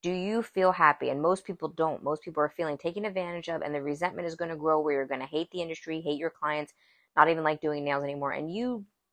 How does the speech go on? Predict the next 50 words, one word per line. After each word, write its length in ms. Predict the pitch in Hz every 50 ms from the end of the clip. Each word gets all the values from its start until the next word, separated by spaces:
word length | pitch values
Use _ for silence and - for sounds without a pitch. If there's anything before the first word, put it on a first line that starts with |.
| _ _ _ _ _ _ _ _ _ _ -
came 220 | - 240 247 262 247
to 60 | 240
do 160 | 208 254 294 302
this, 300 | 220 - - - - -
you 60 | 165
know, 100 | 170 185
you 120 | 202 196
probably 340 | - - 180 190 185 185 170
left 240 | 151 160 202 - -
a 60 | 202
job 360 | 175 - 202 202 208 214 180
or 220 | 165 147 147 143 - - - - - _ _
decided 340 | - - - 202 202 185 151
not 200 | 147 156 185 196
to 80 | - 190
go 140 | 202 202 196
through 440 | - - 202 208 208 208 202 196 196 _ _ _ _ _ _ _ _ _ _ _ _ _ _ _ - -
with 200 | - 196 190 -
college 340 | - 165 175 185 190 180 -
or 60 | 143
not 180 | 143 151 165 -
use 160 | 196 196 185
your 80 | 190 185
college 300 | - 190 190 190 190 190
degree 240 | 196 180 196 190 170
and 120 | 147 147
stick 280 | - - - 196 196 -
with 160 | 185 175 -
this. 320 | 185 175 175 - - - - _ _ _ _ _ _ _
So 300 | - - 208 202 190 196
make 440 | 196 190 190 202 220 233 226 _ -
it 340 | 196 196 190 185 - - - _ _ _ _ _ _ -
doable. 360 | 180 175 160 147 139 - - -
I 40 | -
have 160 | 170 160 156
a 60 | 147 147
pricing 520 | - - - 202 220 220 - 247 226 214
class 480 | - - 214 196 196 202 208 - - - _ - _ _ _ _ -
that 200 | 180 175 - -
you 180 | 175 180 190
can 220 | 185 - - 170 160
find 340 | - - 175 170 175 165 165
on 100 | 160 156
my 120 | 147 143
website, 520 | 143 160 170 170 - - 185 175 - -
naja 480 | - 160 165 160 165 165 165 175 165 156
nail 260 | 160 160 165 165 160
guru 360 | 160 156 170 165 160 156 156
dot 240 | 147 156 147 143 -
com. 480 | - - 180 175 175 175 180 180 180